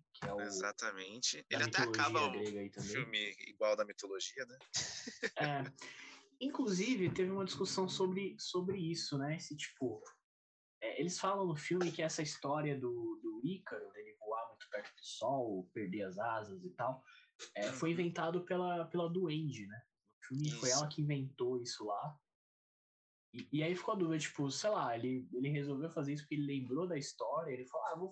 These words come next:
Speaker 1: fazer isso."
Speaker 2: <laughs>
Speaker 1: O que, que deu
Speaker 2: Ah,
Speaker 1: na
Speaker 2: cara,
Speaker 1: cabeça dele?
Speaker 2: é, eu não entendi nada. Eu, sinceramente, eu achei essa cena muito idiota. Na hora que ele sai em direção, tipo, quando ele saiu do planeta, eu falei, "Beleza, né? Ele vai sair e é isso.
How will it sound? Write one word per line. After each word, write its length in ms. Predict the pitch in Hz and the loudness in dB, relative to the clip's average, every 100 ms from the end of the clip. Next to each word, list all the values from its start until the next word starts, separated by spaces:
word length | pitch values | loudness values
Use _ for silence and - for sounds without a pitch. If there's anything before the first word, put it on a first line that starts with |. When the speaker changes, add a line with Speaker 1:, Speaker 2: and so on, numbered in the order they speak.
| - | -2
Speaker 1:
fazer 240 | 143 139 | -2 0
isso." 360 | 131 - - - | -2 -4 -10 -4
Speaker 2:
<laughs> 1080 | - - - - - - 247 - - - 208 - - 311 - - - | -2 0 0 0 0 0 -2 -6 -8 -14 -16 -12 -8 -6 -6 -6 -6
Speaker 1:
O 40 | 370 | -2
que, 160 | 277 | 2
que 20 | |
deu 100 | - | 6
Speaker 2:
Ah, 140 | - 156 | 6 6
Speaker 1:
na 80 | - | 6
Speaker 2:
cara, 0 | |
Speaker 1:
cabeça 400 | 143 120 117 180 | 6 6 4 -2
dele? 160 | - | 2
Speaker 2:
é, 180 | 190 - - | 2 2 2
eu 220 | - 415 | 2 2
não 100 | 427 | -2
entendi 460 | - 226 156 214 - | -2 -4 -2 -2 2
nada. 200 | 123 110 98 | 2 2 -2
Eu, 160 | 120 196 - - | -4 -4 -8 -4
sinceramente, 840 | - - - - 131 104 123 - 117 | -4 -2 -4 0 -2 -2 -6 -4 -4
eu 60 | |
achei 160 | 120 120 | -2 -4
essa 120 | 113 | -4
cena 180 | - 92 | -6 -8
muito 160 | - - | -14 -10
idiota. 360 | 120 85 - - _ _ _ _ _ _ _ _ _ _ _ _ _ 117 | -6 -6 -8 -20 _ _ _ _ _ _ _ _ _ _ _ _ _ 4
Na 80 | |
hora 100 | 143 | 4
que 100 | 165 | 4
ele 100 | 175 147 | 2 4
sai 280 | - 151 | 4 4
em 40 | 147 | 4
direção, 500 | 135 139 160 147 135 | 2 2 2 -2 -6
tipo, 200 | - 135 | -8 -6
quando 300 | 113 _ 202 | -8 _ 2
ele 40 | 214 | 4
saiu 260 | - 143 | 4 2
do 80 | 123 | 2
planeta, 300 | 123 123 139 | 2 4 2
eu 60 | - | 0
falei, 140 | 113 | -2
"Beleza, 540 | 117 196 165 135 - - - | 0 2 2 0 -2 -10 -6
né? 200 | 101 107 - | -4 -4 -12
Ele 100 | 92 | -6
vai 140 | 90 | -2
sair 760 | - 117 135 123 120 151 220 392 | 0 4 4 2 -2 -2 -4 -2
e 60 | 320 | 2
é 120 | 185 | 4
isso. 420 | 175 151 - 196 | 2 2 0 -2